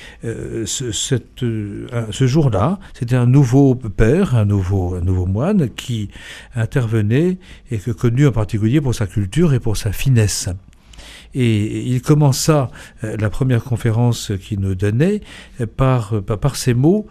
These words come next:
Quand on entre au monastère, on entre en psalmodie. »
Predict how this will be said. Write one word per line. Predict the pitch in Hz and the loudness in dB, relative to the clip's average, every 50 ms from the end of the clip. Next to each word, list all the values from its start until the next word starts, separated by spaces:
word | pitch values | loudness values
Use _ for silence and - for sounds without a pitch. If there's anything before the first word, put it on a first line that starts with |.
| - - - | -18 -20 -12
Quand | - - 180 196 196 190 190 - | 0 2 4 4 4 2 0 0
on | 147 135 135 139 | 0 0 2 2
entre | 151 151 143 135 127 - - - - | 2 2 2 0 -2 -4 -6 -6 -4
au | - 127 113 | -2 0 0
monastère, | 110 113 110 110 104 101 - - 165 175 196 214 226 226 220 - - - - - - - - | 0 2 2 2 0 0 0 0 2 2 2 2 0 -2 -6 -12 -20 -20 -20 -20 -20 -4 0
on | 131 135 147 | 2 4 6
entre | 175 202 202 - - | 6 4 4 2 2
en | 139 120 | 0 0
psalmodie. » | - - - 196 202 190 151 131 110 104 101 | 0 2 2 4 6 6 4 4 4 0 -2